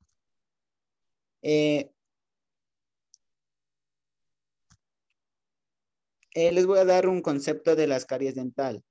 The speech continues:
Eh, las enfermedades más comunes de la boca es las caries, conocida vulgarmente como picadura de muelas y dientes. Esta enfermedad consiste en la destrucción parcial o total del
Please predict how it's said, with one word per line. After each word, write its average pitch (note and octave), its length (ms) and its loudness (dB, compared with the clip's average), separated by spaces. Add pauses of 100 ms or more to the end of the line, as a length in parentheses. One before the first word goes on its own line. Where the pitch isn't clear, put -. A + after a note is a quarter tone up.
(440)
Eh, C#3+ 600 -2 (360)
las D#3+ 260 0
enfermedades F3+ 720 0
más E3 200 -2
comunes D#3 480 -2
de D3 120 2
la C3+ 120 0
boca D3 540 -4 (580)
es D3+ 160 0
las C#3 180 -2
caries, A#2+ 540 -4 (680)
conocida E3+ 680 2
vulgarmente D3 760 0
como D3 320 -4
picadura C#3 600 -2
de C3+ 120 -6
muelas C#3+ 580 -4
y B2+ 100 -12
dientes. C3+ 640 -6 (280)
Esta D#3 300 0
enfermedad D3+ 640 0
consiste D3 640 -6
en C#3 180 -6
la D3 340 -2
destrucción C#3 720 -4
parcial C#3+ 680 2
o C3+ 160 -4
total C#3 500 -4
del C#3 320 0